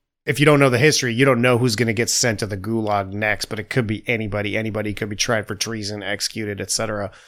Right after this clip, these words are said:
So yeah, I feel like this sets up a lot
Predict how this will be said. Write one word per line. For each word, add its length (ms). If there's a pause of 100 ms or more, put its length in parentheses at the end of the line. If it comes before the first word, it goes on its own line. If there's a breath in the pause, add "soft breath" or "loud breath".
(300 soft breath)
So 120
yeah, 260
I 100
feel 160
like 260 (220)
this 240
sets 260
up 140
a 60
lot 500